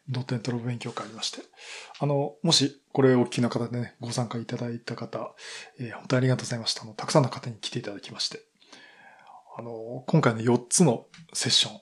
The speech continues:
あったんですけど、うん、どれもす-、ね、中身が濃くて、<laughs> す-、すごかったですね。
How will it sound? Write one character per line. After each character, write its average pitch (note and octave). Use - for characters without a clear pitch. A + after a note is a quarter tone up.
あ -
っ -
た B2
ん G#2+
で G#2
す -
け -
ど、 -
う D3
ん、 C3
ど C3
れ D3+
も A#2
す-、 -
ね、 B2
中 A#2+
身 B2+
が G#2+
濃 -
く -
て、 -
<laughs> -
す-、 C#3+
す -
ご C#3
か A#2
っ A2+
た -
で G#2
す -
ね。 G#2+